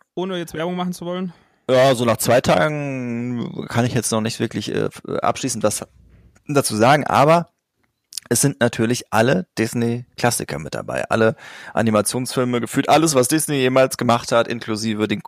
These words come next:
Speaker 2: ganz großen Franchises wie, äh, Star Wars und Marvel, äh, also auch was für die Eltern. Also, es ist schon, äh, es ist schon ordentlich. Ähm, man weiß im Endeffekt, äh, ähnlich wie bei Netflix nicht, wo man anfangen soll.
Speaker 1: Mhm.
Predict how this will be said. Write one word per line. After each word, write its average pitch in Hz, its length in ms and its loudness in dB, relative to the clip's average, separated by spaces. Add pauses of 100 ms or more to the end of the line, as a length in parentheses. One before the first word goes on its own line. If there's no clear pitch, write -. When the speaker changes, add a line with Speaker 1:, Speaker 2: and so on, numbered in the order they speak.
Speaker 2:
ganz 117 220 2
großen 110 580 -2
Franchises 107 840 2
wie, 98 240 -2
äh, 85 240 0
Star 107 360 2
Wars 104 280 2
und - 120 -6
Marvel, 107 480 4 (580)
äh, - 100 -4
also 92 420 2
auch - 100 -2
was 98 120 -4
für - 80 -6
die - 100 0
Eltern. 113 440 2
Also, 120 360 -2 (800)
es - 220 -4
ist 175 240 0
schon, 226 420 2
äh, 226 260 2
es 226 120 -6
ist 202 120 -4
schon 202 140 -2
ordentlich. 113 680 2
Ähm, 107 240 0
man 113 120 2
weiß 139 200 4
im 139 80 0
Endeffekt, 143 460 -2
äh, 117 240 0
ähnlich 123 300 0
wie 123 40 -4
bei 113 120 4
Netflix - 440 -2
nicht, 123 180 -6
wo 117 40 0
man 110 140 4
anfangen 87 540 -2
soll. 82 300 -2 (1080)
Speaker 1:
Mhm. 143 520 6